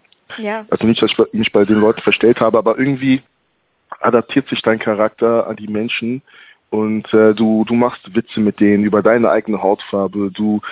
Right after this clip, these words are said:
Speaker 2: die Leute geben dir Namen, die, also den, die du dir niemals gegeben hast,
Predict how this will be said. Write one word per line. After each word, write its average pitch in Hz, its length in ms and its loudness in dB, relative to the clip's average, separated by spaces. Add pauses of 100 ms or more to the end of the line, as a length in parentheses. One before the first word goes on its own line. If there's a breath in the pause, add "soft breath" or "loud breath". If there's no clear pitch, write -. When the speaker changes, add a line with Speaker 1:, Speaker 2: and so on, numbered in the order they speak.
(200 loud breath)
Speaker 2:
die 107 60 -8
Leute 113 260 2
geben 110 200 -2
dir 107 120 2
Namen, 101 460 0
die, 104 480 -2 (120)
also 98 300 -4 (180)
den, 107 120 2
die 107 100 2
du 101 240 -2
dir 101 180 0
niemals 120 440 4
gegeben 110 440 2
hast, 110 180 -4